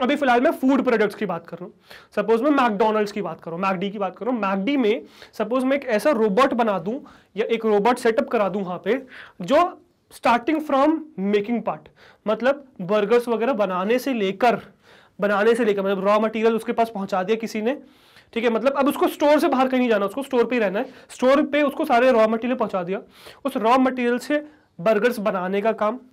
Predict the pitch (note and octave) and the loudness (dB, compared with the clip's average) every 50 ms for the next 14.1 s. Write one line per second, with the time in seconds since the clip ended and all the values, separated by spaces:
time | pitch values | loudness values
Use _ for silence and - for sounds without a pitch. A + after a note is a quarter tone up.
0 | _ _ _ _ _ _ _ _ _ _ F#3+ E3+ B3 B3+ B3+ A#3 B3 C4 D4 D#4 | _ _ _ _ _ _ _ _ _ _ -2 0 0 2 2 2 4 4 2 2
1 | C4 D#4+ D4+ A3+ C4 C4 C#4+ C4+ C#4 C4 - - - A3+ A3+ A3+ A#3+ A#3+ - - | 2 0 2 4 4 4 4 4 2 -2 -6 -4 0 2 2 2 2 -2 -2 0
2 | B3 A#3 A#3 A#3+ B3 B3 A#3+ A#3+ A3+ A#3 A#3 B3+ C4 A#3 F#3+ G3 G3 A3+ G#3+ G3 | 0 0 0 0 -2 -2 -2 -2 -2 0 -2 -2 -2 -2 -4 -2 -2 -2 -2 0
3 | A#3 A#3 A3+ B3+ A#3+ G3+ F3 F3+ F3 D#3+ - F#3+ F3+ F3 F#3 F#3+ - G3+ G3+ F#3 | -2 -4 -4 -4 -4 -4 -4 -4 -6 -4 -4 -4 -4 -4 -6 -6 -6 -6 -6 -4
4 | F3+ F#3+ F#3+ F3 E3 E3 G3 A3 - - - - - _ - F3+ A3+ A3 A3 A3+ | -4 -4 -4 -6 -6 -6 -8 -8 -10 -16 -20 -20 -20 _ -4 -2 0 2 4 4
5 | A3+ A#3+ C4 B3+ C4+ C4+ C4 B3+ B3 C4 C4+ - - - _ _ _ _ _ _ | 4 4 4 4 2 2 4 4 2 2 0 -4 -12 -20 _ _ _ _ _ _
6 | _ _ _ - - C4+ - - - - E4 E4+ C#4+ G#3+ A#3+ B3+ D4 C#4+ D4 - | _ _ _ -2 -2 0 0 -2 -2 0 0 0 2 4 4 4 4 4 2 0
7 | - C4 A#3 A3+ A3 C#4 C4 B3+ B3+ B3+ B3 B3+ B3+ B3+ B3+ B3 B3+ B3+ B3+ A3+ | 2 2 4 4 4 4 4 4 2 2 2 2 2 4 2 2 0 0 -2 -4
8 | G#3+ - A#3 A#3 A#3 A#3 A#3+ C4+ C4+ - A#3+ G#3 G3+ G3 A3+ A3+ A3+ A3 G#3 G3+ | -4 -2 -2 -2 -2 0 0 -2 -2 -2 -2 -2 0 0 -2 -2 0 0 -2 -2
9 | G#3 G#3+ A3+ A#3+ A#3+ - _ _ _ _ _ _ _ _ _ _ _ - G3+ G3+ | -2 -4 -6 -6 -8 -12 _ _ _ _ _ _ _ _ _ _ _ 0 2 2
10 | G#3 G3+ A3+ A#3 A3 G#3+ G3 G3 F#3+ F#3+ G3+ G#3 A3 A3 - - - - _ - | 4 4 2 2 2 2 0 0 -2 -4 -4 -6 -6 -6 -10 -16 -20 -8 _ -4
11 | B3+ B3 - - D#4+ D#4 - C4+ A#3+ A#3 A3+ B3+ C#4+ C#4 - C4 B3+ B3+ B3+ B3+ | -4 -2 0 0 0 0 2 2 2 4 4 2 0 0 0 0 0 0 0 -2
12 | B3 B3 B3 B3+ B3 A#3 A3+ A3+ A3+ B3 A#3+ - - _ _ _ _ _ _ _ | -2 -2 0 0 0 0 0 0 0 -2 -4 -8 -18 _ _ _ _ _ _ _
13 | _ - G3 G3 F#3+ G3 G3+ G3 G#3 A3 A3+ A3 A3 G#3+ G3+ G#3 G#3+ G3 F#3+ F#3+ | _ -4 -2 -2 0 0 0 0 2 0 -2 -2 -4 -4 -4 -4 -4 -4 -4 -4
14 | G#3 A3+ | -6 -8